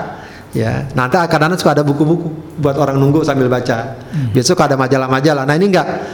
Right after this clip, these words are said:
Speaker 1: Rupanya ada buku di situ berbahasa Tagalog, bahasa Filipin.
Speaker 2: Hmm.
Speaker 1: Tentang Islam.
Speaker 2: Masya Allah.
Speaker 1: Sambil nunggu saya baca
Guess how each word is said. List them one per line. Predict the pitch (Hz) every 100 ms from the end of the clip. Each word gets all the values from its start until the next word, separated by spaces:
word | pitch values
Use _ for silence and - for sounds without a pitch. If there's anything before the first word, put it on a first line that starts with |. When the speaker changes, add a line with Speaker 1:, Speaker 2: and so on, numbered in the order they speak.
| -
Speaker 1:
Rupanya | 160 170 156 190 226
ada | 170 156
buku | 139 123 117 196 277 311 - - - - -
di | 139
situ | 139 143 185
berbahasa | 185 151 147 139 135 160
Tagalog, | 143 127 147 135
bahasa | 117 117 123
Filipin. | 123 120 117
Speaker 2:
Hmm. | 110 147 170 180 175 160
Speaker 1:
Tentang | 180 170 170 214
Islam. | - 160 127 120 - -
Speaker 2:
Masya | 127 101 -
Allah. | - -
Speaker 1:
Sambil | - 160 170
nunggu | 165 160
saya | 285 349
baca | 349 392